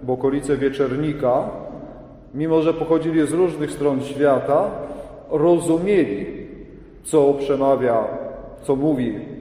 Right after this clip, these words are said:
Piotr apostoł i inni apostołowie. Każdy mówił: "Słyszymy naszą własną mowę". I tu zapewne ten cały cud polegał na tym, że to, co po-, powiedział Piotr i inni apostołowie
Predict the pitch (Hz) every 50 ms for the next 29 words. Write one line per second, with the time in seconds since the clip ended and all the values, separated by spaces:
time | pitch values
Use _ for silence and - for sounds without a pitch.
0 | - - - 135 143 160 160 - - - 160 156 156 - 180 185 185 - - 208
1 | 208 202 202 143 135 135 147 156 160 160 156 147 143 - - 143 - - - 147
2 | 147 160 165 143 - 107 104 - - - - - - - - - - - 147 156
3 | 160 151 151 165 160 156 160 165 165 175 156 131 - - - - - - - 151
4 | 151 147 147 143 170 175 170 165 170 185 220 226 - - - - - - - 127
5 | 143 151 165 185 180 - - 180 170 147 117 131 147 151 151 151 - 151 151 151
6 | 143 131 135 151 151 135 113 101 98 98 - - - - - - - - - -
7 | - - - - - - - - - - - - - 147 - 175 190 185 196 190
8 | - 190 190 180 180 180 180 175 170 160 156 165 - - - - - - - -
9 | - - 135 135 135 131 151 143 147 147 143 147 160 151 143 143 151 143 147 147
10 | 143 143 143 143 147 151 147 151 156 147 147 139 123 131 139 139 135 135 135 135
11 | 135 135 135 - - - - - - - - - - - - - - - - -
12 | - 147 147 147 151 139 135 143 127 - - 143 139 123 131 139 135 127 139 135
13 | 131 127 123 - - - - 135 139 139 139 135 - 135 139 135 - 135 131 123
14 | 127 131 135 135 135 135 127 127 143 135 131 - - - 131 131 131 131 123 131
15 | 151 156 165